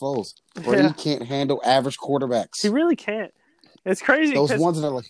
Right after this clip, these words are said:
Speaker 2: like, I watch Nick Foles, and he, he doesn't look like a good quarterback, but he makes just enough right plays.
Speaker 1: And he can't handle those quarterbacks that are just average. The
Speaker 2: Yeah.
Speaker 1: ones who do everything, like Lamar, he'll kill them. The average ones, nah, man, he can't handle those guys.
Speaker 2: Makes no sense.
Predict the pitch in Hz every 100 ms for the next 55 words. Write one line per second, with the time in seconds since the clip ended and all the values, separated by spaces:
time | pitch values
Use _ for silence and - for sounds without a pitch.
0 | - 202 190 196 196 233 - 277 262 285
1 | 285 302 247 214 196 226 208 226 190 175
2 | - 208 339 233 269 320 302 285 277 311
3 | 339 254 208 - 202 233 220 226 - -
4 | 254 - 269 262 247 247 240 226 208 165
5 | - _ _ _ _ - - _ _ -
6 | 120 - 147 - 151 143 147 147 139 143
7 | - 180 139 120 101 120 117 117 - 120
8 | 139 98 - _ _ _ 127 117 170 165
9 | 165 175 165 175 156 202 - 131 123 127
10 | - _ _ 214 185 208 170 151 160 90
11 | _ _ _ - - 113 139 156 165 180
12 | 196 - - - - 175 82 85 90 104
13 | - 107 98 95 92 98 98 104 117 165
14 | - 160 156 143 151 151 -